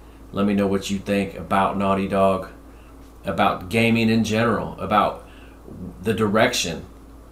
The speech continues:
Where is gaming heading? Because I don't feel like it's heading in a good place. When you have, you know, in my personal opinion, five, maybe six developers that actually care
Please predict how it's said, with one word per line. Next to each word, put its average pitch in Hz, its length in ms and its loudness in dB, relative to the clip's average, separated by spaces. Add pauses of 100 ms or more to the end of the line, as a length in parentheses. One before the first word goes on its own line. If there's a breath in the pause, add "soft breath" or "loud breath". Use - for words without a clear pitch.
(580)
Where 117 280 4
is 107 160 2
gaming 113 360 2
heading? 98 480 -2 (120)
Because 92 560 -4 (800 loud breath)
I 117 120 2
don't 113 160 -2
feel 110 100 0
like 107 160 0
it's 104 160 -4
heading 104 260 0
in 101 80 0
a 95 60 -2
good 92 240 -4
place. 92 400 -4
When 101 140 0
you 117 140 2
have, 110 480 0 (1000 loud breath)
you 107 100 -4
know, 95 280 0
in 98 80 -2
my 107 160 2
personal 107 420 -2
opinion, 107 520 -2
five, 104 420 2
maybe 101 220 -2
six 101 320 -6
developers 101 520 -2
that 98 120 -2
actually 98 360 -4
care 107 400 -2